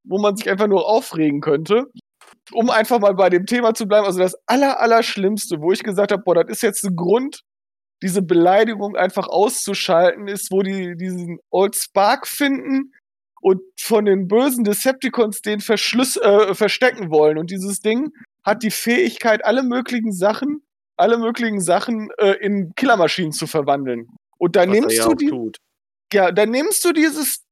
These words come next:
Speaker 1: Ding und fährst damit nicht in eine abgefuckte Wüste oder weiß Gott, wo, wo niemand ist. Nein, du bringst den in eine Hauptstadt?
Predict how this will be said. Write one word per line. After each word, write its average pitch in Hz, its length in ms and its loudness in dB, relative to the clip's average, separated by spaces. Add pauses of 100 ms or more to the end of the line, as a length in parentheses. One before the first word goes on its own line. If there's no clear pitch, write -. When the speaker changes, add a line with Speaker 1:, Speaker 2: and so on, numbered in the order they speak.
(100)
Speaker 1:
Ding 156 340 0
und 180 160 -8
fährst 269 380 0
damit 254 300 0
nicht 285 180 -4
in 240 160 0
eine - 140 0
abgefuckte 269 840 -2 (140)
Wüste 269 540 2
oder 220 300 4
weiß 233 240 2
Gott, 285 240 0
wo, 220 100 2 (160)
wo 226 160 0
niemand 277 400 0
ist. 247 160 -4 (260)
Nein, 143 400 2 (260)
du 170 120 -4
bringst 170 380 -2
den 220 100 -2
in 190 140 -4
eine 160 340 0
Hauptstadt? - 680 -2